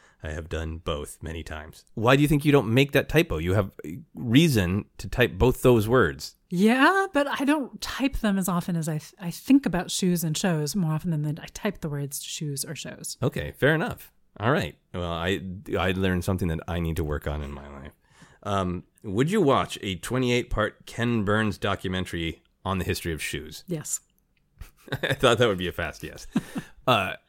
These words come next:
Speaker 1: obviously, you are a student of history, and y-, that's something you'd be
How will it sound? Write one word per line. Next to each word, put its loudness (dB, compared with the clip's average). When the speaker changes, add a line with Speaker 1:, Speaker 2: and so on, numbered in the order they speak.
Speaker 1:
obviously, 6
you 6
are 6
a 2
student 0
of -4
history, 2
and -6
y-, -8
that's 4
something 2
you'd -2
be -4